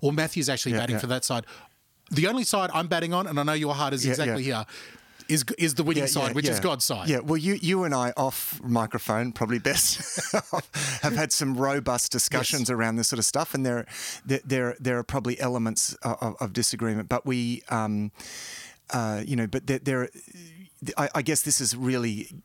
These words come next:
Speaker 2: g-, getting across the fundamentals and
Speaker 1: Yeah.
Speaker 2: how, how specifically, uh, that, that applies. Um, you know, we'll leave that to,
Speaker 1: Yeah.
Speaker 2: uh, we'll leave
Speaker 1: Well,
Speaker 2: that to people.
Speaker 1: yeah, this is, this,
Speaker 2: Yeah.
Speaker 1: and dear listener, listen carefully.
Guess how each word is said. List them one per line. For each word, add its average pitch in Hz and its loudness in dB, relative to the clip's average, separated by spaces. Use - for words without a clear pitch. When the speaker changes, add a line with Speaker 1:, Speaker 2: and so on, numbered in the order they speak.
Speaker 2:
g-, - -14
getting 123 2
across 110 0
the 117 -2
fundamentals 104 2
and 120 2
Speaker 1:
Yeah. 185 2
Speaker 2:
how, - -
how 165 0
specifically, 151 0
uh, 123 2
that, 117 -2
that 117 -2
applies. 110 0
Um, 107 0
you 139 2
know, 110 2
we'll 113 0
leave 110 0
that 104 -2
to, - 0
Speaker 1:
Yeah. 98 0
Speaker 2:
uh, 107 -4
we'll 104 -4
leave 107 2
Speaker 1:
Well, 233 2
Speaker 2:
that 226 -2
to 240 -4
people. - -4
Speaker 1:
yeah, 220 2
this 214 2
is, 165 -2
this, 185 2
Speaker 2:
Yeah. - -4
Speaker 1:
and 151 0
dear 208 2
listener, 185 0
listen 180 2
carefully. 165 0